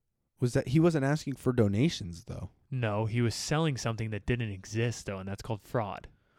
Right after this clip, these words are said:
Speaker 1: Was he s-, okay, because, uh,
Speaker 2: He was selling penny stocks.
Speaker 1: Right, I understand that, but it was a real, like, the companies were real, right?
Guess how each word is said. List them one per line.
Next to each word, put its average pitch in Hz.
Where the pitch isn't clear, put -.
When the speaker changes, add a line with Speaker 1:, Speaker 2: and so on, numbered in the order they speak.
Speaker 1:
Was 135
he 151
s-, 143
okay, 143
because, 139
uh, 147
Speaker 2:
He 139
was 127
selling 160
penny 143
stocks. -
Speaker 1:
Right, 120
I 120
understand 123
that, 120
but 131
it 135
was 127
a 113
real, 120
like, 127
the 131
companies 143
were 104
real, 92
right? 90